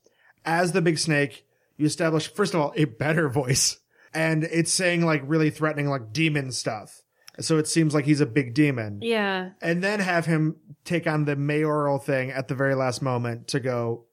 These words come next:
Speaker 1: "Well,
Speaker 2: Still
Speaker 1: gosh."
Speaker 2: the mayor, yeah.
Speaker 1: Um,
Speaker 2: I don't think it should have talked, period. To
Speaker 1: Mm-hmm.
Speaker 2: me, this is like the raptor talking in one of the Jurassic Park sequels.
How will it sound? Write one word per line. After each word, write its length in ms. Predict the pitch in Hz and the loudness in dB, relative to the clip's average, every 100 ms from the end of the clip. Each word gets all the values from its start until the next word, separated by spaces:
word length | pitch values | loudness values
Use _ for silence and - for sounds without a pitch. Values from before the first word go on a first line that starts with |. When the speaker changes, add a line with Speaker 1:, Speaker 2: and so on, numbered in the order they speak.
| _ _ | _ _
Speaker 1:
"Well, 120 | 208 214 | -4 -2
Speaker 2:
Still 180 | 254 | 2
Speaker 1:
gosh." 200 | 254 196 | 2 2
Speaker 2:
the 80 | 190 | -2
mayor, 340 | 180 175 170 165 | -4 -4 -6 -6
yeah. 280 | 190 175 170 - - | -6 -6 -6 -14 -10
Speaker 1:
Um, 420 | - 143 131 127 131 | -2 0 0 -4 -2
Speaker 2:
I 100 | 262 | -2
don't 140 | 269 | -2
think 120 | 269 | -6
it 80 | - | -10
should 140 | - 196 | -8 -8
have 80 | |
talked, 440 | 175 - 156 - - _ _ | -8 -6 -6 -8 -20 _ _
period. 500 | - - 175 165 180 - | -20 -6 -4 -4 -8 -6
To 40 | |
Speaker 1:
Mm-hmm. 80 | 254 | -2
Speaker 2:
me, 140 | 262 | 0
this 180 | 269 254 | 0 -2
is 140 | 254 214 | -4 -6
like 180 | 196 | -6
the 80 | - | -6
raptor 400 | 180 220 277 240 | -4 -2 -2 -6
talking 520 | 226 202 196 190 180 180 | -4 -2 -2 -4 -6 -6
in 560 | 180 170 170 170 170 | -6 -4 -4 -4 -4
one 120 | 175 170 | -4 -4
of 40 | |
the 60 | 165 | -2
Jurassic 360 | 170 165 160 | -2 -2 -4
Park 200 | 175 160 | -2 -2
sequels. 480 | - 165 - - - | -2 -6 -6 -8 -14